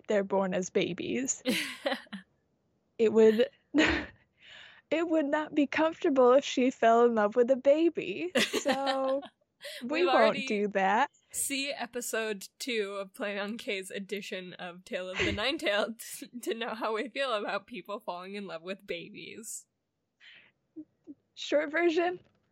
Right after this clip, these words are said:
Speaker 1: not okay.
Speaker 2: Not okay.
Speaker 1: So,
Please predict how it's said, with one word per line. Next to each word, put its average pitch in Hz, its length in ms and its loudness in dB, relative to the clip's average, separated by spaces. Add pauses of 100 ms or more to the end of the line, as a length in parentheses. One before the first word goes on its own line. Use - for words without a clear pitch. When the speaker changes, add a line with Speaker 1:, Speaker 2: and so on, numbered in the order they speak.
(360)
Speaker 1:
not 202 220 2
okay. - 520 2
Speaker 2:
Not 226 320 -2
okay. 277 460 -6 (640)
Speaker 1:
So, 254 560 0